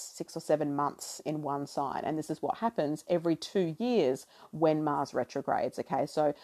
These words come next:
Mars retrogrades are super important, uh, to pay attention to. So having Mars in, um, a mutable sign of Gemini, we've got Neptune in mutable Pisces. But interesting, like, there's gonna be a lot more action and, and, you know, I think that we're gonna really feel the gear shift,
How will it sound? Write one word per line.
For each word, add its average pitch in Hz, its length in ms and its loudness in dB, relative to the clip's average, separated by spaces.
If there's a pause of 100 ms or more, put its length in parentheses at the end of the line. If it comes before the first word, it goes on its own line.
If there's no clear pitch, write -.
(160)
Mars 180 300 2
retrogrades 226 520 0
are - 60 0
super 190 520 2
important, 170 640 0 (360)
uh, - 160 2
to - 120 -2
pay 160 240 2
attention 160 480 -2
to. 139 340 2
So 156 220 0
having 170 520 2 (480)
Mars 170 460 6
in, 151 440 2
um, 156 540 -4 (160)
a - 60 0
mutable 165 400 2
sign 143 340 0
of 139 160 -6
Gemini, 247 520 6
we've 165 160 4
got - 200 2
Neptune 175 720 2
in 147 320 0
mutable 160 420 2
Pisces. 202 880 0 (880)
But 190 140 8
interesting, 247 560 4
like, 233 260 8
there's 208 180 6
gonna 196 160 6
be 202 100 4
a 185 80 10
lot 185 200 4
more 180 400 8
action 175 540 4
and, 156 240 4
and, 175 220 2
you 285 60 2
know, 208 200 2
I 170 80 2
think 170 220 0
that - 100 4
we're 170 120 6
gonna 165 180 2
really 175 320 6
feel 214 560 8
the 185 100 6
gear 175 440 4
shift, - 600 -4